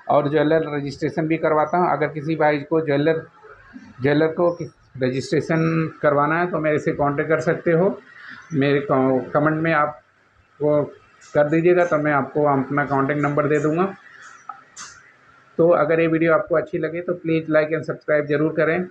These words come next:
मैं आप लोगों के लिए काफ़ी मेहनत कर रहा हूँ वीडियो बनाने के लिए। तो आप अगर वीडियो पे मेरे चैनल पे आएँ, विजिट कर-,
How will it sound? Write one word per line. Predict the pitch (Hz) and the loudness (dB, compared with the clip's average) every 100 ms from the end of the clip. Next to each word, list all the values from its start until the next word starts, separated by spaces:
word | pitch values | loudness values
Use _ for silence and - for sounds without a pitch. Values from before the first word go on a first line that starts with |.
| - | -4
मैं | 139 | 0
आप | 143 127 | 0 0
लोगों | 147 151 156 | 0 0 0
के | |
लिए | 151 | -2
काफ़ी | 143 143 139 156 | 0 0 -2 -4
मेहनत | 151 151 151 | -4 -4 -2
कर | 151 | -2
रहा | 147 151 | 0 -2
हूँ | 156 165 185 - - - - - _ _ - - _ _ - - _ 131 | -4 -8 -12 -20 -20 -20 -20 -20 _ _ -20 -20 _ _ -20 -20 _ -2
वीडियो | 131 143 | 2 2
बनाने | 147 147 147 143 | 2 2 2 0
के | 147 | -2
लिए। | 151 165 165 _ - - - - 156 | -2 -4 -6 _ -20 -20 -20 -6 0
तो | 143 | 2
आप | - 139 143 - _ _ _ - - _ - - - | 2 2 0 -6 _ _ _ -20 -20 _ -20 -20 -10
अगर | - 143 | -2 0
वीडियो | 139 135 151 | 2 2 0
पे | 151 147 | 0 0
मेरे | 139 143 135 | 2 0 -2
चैनल | - 139 131 135 139 | -4 -2 0 0 -2
पे | |
आएँ, | 135 127 147 160 160 - - - | 0 0 0 -2 -6 -14 -18 -2
विजिट | 131 135 151 | 0 0 0
कर-, | 156 131 | 0 0